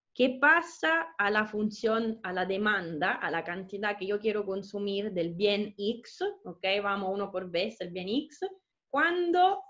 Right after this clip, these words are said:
hablo de efecto ingreso, significa cuando cambia el nivel de la renta, del nivel de ingreso. En este caso, yo lo estoy haciendo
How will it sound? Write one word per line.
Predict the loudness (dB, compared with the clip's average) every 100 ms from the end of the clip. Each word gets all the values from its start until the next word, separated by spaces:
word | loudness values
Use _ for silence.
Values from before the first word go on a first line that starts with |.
| _ _ _ _ _ _ _ _ _ _ _ -2
hablo | 0 2
de | 2
efecto | 0 0 -2 0
ingreso, | 0 4 6 4 2 -2
significa | 0 -2 -2 0 0
cuando | 2 2 2 2
cambia | 2 4 4 4 4
el | 2 0
nivel | 0 2 2 2
de | -2
la | -4
renta, | -2 2 2 0 -2
del | -2
nivel | -2 -4 -4 -2
de |
ingreso. | -2 -2 -2 -2 -6
En | -8
este | -6 -6 0
caso, | 0 0 -2
yo | -2 -2
lo |
estoy | -4 -2 -2
haciendo | -2 -4 -6 -2 0 -2